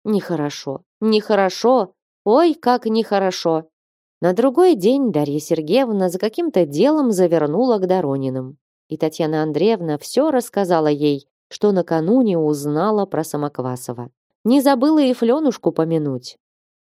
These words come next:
Живя с Дуней долгое время у матери Манефы, Дарья Сергеевна хорошо знала обительскую баловницу. Игривый, весёлый нрав её, озорные шалости и затейные проказы. И то знала,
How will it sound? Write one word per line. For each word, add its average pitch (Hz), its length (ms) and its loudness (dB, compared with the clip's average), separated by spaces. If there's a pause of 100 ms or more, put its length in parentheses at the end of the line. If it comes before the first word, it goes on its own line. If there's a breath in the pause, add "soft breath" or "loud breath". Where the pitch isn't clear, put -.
(260)
Живя 165 380 2
с 151 80 -4
Дуней 180 380 0
долгое 160 400 2
время 170 400 0
у 143 60 -2
матери 147 360 -2
Манефы, 151 640 -2 (380)
Дарья 220 360 2
Сергеевна 220 640 2
хорошо 202 460 0
знала 196 540 0
обительскую 170 680 0
баловницу. 156 800 -4 (480)
Игривый, 160 840 0 (100)
весёлый 240 540 2
нрав 214 400 0
её, 143 460 -4 (180)
озорные 254 640 4
шалости 233 580 0
и 175 140 2
затейные 190 640 2
проказы. 139 720 -4 (500)
И 160 140 -2
то 202 320 0
знала, 147 640 -4